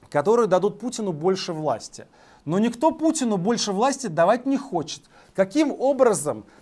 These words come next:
а, тогда же им привлечь людей на этот референдум? И они говорят, что, вы знаете, вы все такие бедные, оказывается. Давайте в Конституцию внесем гарантии того, что вам будут делать индексацию к пенсию,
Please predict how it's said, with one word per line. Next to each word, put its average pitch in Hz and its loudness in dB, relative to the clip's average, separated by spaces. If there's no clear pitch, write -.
а, 151 0
тогда 170 2
же 208 -2
им 202 -6
привлечь 208 -2
людей 202 -2
на 185 2
этот 180 -4
референдум? 156 -4
И 123 -10
они 196 -4
говорят, 220 2
что, 160 -2
вы 147 -2
знаете, 226 -2
вы 147 -8
все - -8
такие 202 -8
бедные, 202 -6
оказывается. 104 -12
Давайте 247 -2
в - -10
Конституцию 202 -4
внесем 190 -4
гарантии 208 4
того, 294 2
что 185 -4
вам 247 2
будут 208 -2
делать 214 -2
индексацию 180 -2
к 151 -16
пенсию, 185 -6